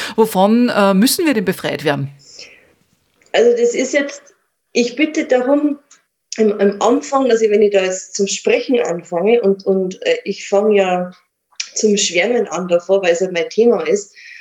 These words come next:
Speaker 2: Und es ist meine Wahrheit. Es ist meine Empfindung, meine, meine Darlegung. Es muss nicht die Wahrheit von einem anderen sein. Also,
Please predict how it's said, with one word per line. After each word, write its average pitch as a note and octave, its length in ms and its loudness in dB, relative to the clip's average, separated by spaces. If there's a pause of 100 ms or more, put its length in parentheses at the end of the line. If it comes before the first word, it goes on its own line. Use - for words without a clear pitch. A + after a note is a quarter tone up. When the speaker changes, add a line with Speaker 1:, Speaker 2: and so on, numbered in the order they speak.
(300)
Speaker 2:
Und - 160 4
es D4 120 -4
ist C4+ 160 -2
meine A#3 360 2
Wahrheit. D#3+ 460 -6 (340)
Es F#3+ 160 -6
ist F#3+ 140 -8
meine A3 300 0
Empfindung, C#4 580 0
meine, G#3 380 0 (460)
meine G3 280 2
Darlegung. F#3 680 0
Es D#3+ 200 -4
muss A3 240 2
nicht A#3+ 240 0
die A3+ 160 0
Wahrheit F#3+ 320 -2
von F#3+ 140 -4
einem F3+ 120 -4
anderen E3+ 340 -4
sein. A#2+ 200 -10 (840)
Also, E3 300 0